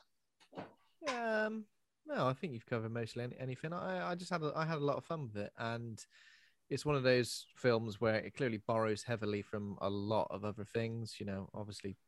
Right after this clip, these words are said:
obviously Mad Max, but at the same time,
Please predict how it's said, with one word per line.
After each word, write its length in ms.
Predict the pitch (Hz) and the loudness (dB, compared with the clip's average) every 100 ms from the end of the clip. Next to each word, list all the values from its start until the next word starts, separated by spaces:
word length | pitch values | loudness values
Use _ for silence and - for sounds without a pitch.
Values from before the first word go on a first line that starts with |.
| _ _ _ | _ _ _
obviously 560 | 147 117 120 107 - 107 | 6 8 4 2 0 0
Mad 260 | 101 101 98 | 4 4 4
Max, 340 | 101 101 - - - | 2 2 -2 -10 0
but 100 | 98 | 0
at 80 | 98 | 0
the 80 | |
same 240 | - 117 107 | -2 -2 -2
time, 360 | 113 104 101 | -4 -2 -4